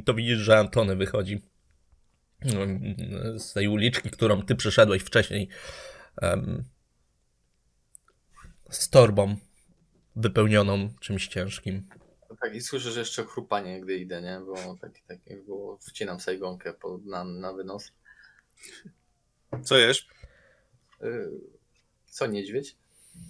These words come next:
Speaker 2: E, e, sajgonkę chcesz? W sumie zupkę mam, ja-, jakbyś był głodny.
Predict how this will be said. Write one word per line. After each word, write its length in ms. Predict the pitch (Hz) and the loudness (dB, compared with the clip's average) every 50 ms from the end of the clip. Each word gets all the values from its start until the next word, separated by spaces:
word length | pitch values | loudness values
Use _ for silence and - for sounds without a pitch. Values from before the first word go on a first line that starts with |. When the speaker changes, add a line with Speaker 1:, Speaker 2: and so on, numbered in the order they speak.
| - | -4
Speaker 2:
E, 260 | - 117 120 123 117 - - - - - _ _ _ _ - - - - - _ - - - - - - - - - - - _ - - - _ _ _ _ _ _ _ _ _ _ _ _ _ _ _ - - - - - - - - - - - - | -2 0 0 0 0 -4 -12 -20 -20 -20 _ _ _ _ -8 -8 -8 -8 -14 _ -20 -20 -20 -20 -18 -20 -20 -20 -20 -20 -20 _ -20 -20 -20 _ _ _ _ _ _ _ _ _ _ _ _ _ _ _ -20 -18 -16 -16 -16 -16 -20 -18 -12 -6 -2 -2
e, 60 | - | 0
sajgonkę 540 | - 190 175 185 180 190 147 131 127 123 120 | 0 0 0 2 4 4 4 4 4 0 -2
chcesz? 380 | - - 196 214 240 233 220 - - - - _ _ _ _ - _ _ _ | 2 4 4 4 6 4 -2 -4 -6 -14 -14 _ _ _ _ -20 _ _ _
W 120 | 165 170 - | -4 -4 -2
sumie 380 | - - - 214 214 208 196 | 0 2 4 6 8 6 8
zupkę 280 | 180 190 175 - - 117 | 6 6 4 4 0 2
mam, 240 | 113 104 110 113 117 - - - _ - - - | 2 2 0 0 -6 -10 -20 -20 _ -20 -14 -2
ja-, 180 | 131 131 127 127 | 0 2 2 4
jakbyś 340 | 135 135 131 120 127 127 123 | 4 2 2 2 -2 -8 -4
był 220 | - 131 127 120 | -2 -2 -2 0
głodny. 360 | 123 127 117 110 113 117 117 | 0 0 0 0 -2 -6 -6